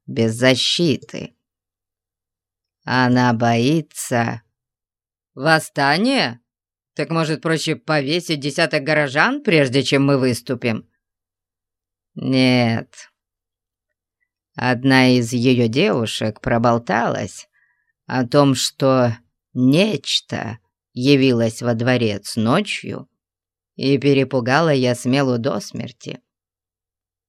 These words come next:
Это дьявольское колдовство Нетока, у меня нет сомнений. Конан — это нечто большее,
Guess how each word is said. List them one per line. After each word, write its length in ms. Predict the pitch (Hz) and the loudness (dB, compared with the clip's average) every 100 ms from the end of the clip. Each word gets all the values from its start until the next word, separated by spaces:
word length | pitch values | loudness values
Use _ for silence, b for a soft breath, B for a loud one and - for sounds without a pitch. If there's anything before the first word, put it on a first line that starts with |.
| _ _ - | _ _ -12
Это 640 | - 202 233 226 196 160 | -6 -4 -6 -6 -4 -4
дьявольское 960 | 131 127 165 190 160 151 - - 139 127 | -4 -2 0 0 0 -2 -4 0 0 0
колдовство 880 | - 135 120 123 117 - - 135 160 | 0 0 2 2 0 -4 0 4 4
Нетока, 1040 | 135 123 - 123 131 120 117 - - 117 _ - | 4 2 0 2 2 2 -2 -8 -8 -10 _ -10
у 160 | 233 | -4
меня 380 | 214 208 185 165 | 0 2 2 2
нет 300 | 123 139 120 | 4 2 -2
сомнений. 800 | - 104 107 101 98 98 - - _ _ _ _ _ _ _ _ _ _ _ _ _ _ | -4 -4 -2 -2 -6 -8 -10 -12 _ _ _ _ _ _ _ _ _ _ _ _ _ _
Конан — 920 | _ - 104 127 156 160 135 113 107 - _ - | _ -6 0 4 4 2 0 0 -4 -10 _ -10
это 600 | 131 160 220 - 202 190 | -4 -2 -2 -2 0 2
нечто 600 | 143 131 165 - - 165 | 4 2 2 -2 0 2
большее, 1200 | 139 113 107 120 127 - - 160 131 117 - 117 | 2 0 2 2 0 -2 -2 2 2 2 -2 -6